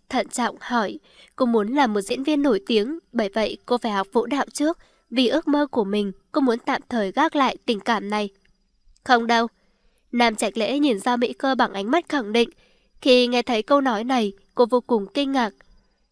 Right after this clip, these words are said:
"Vì sao? Vì sao anh lại không chờ em?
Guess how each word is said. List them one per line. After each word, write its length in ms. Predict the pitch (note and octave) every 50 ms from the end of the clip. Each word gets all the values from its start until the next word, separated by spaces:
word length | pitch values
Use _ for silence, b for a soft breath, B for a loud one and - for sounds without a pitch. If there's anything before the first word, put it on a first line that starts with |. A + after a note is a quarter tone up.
| _ _ _
"Vì 200 | B3 A#3 C4+ C4
sao? 300 | - - C#4 C#4 C#4+ C#4 - _ _ _ _ - _ _
Vì 160 | B3 C4+ C#4
sao 220 | - D#4+ D4+ D4+
anh 160 | C#4+ C#4 D4+ D4+
lại 120 | C4+ -
không 200 | - D4 C#4+ F3+
chờ 180 | - - B3+ G#3+
em? 300 | - A#3+ B3+ C4 C4 C4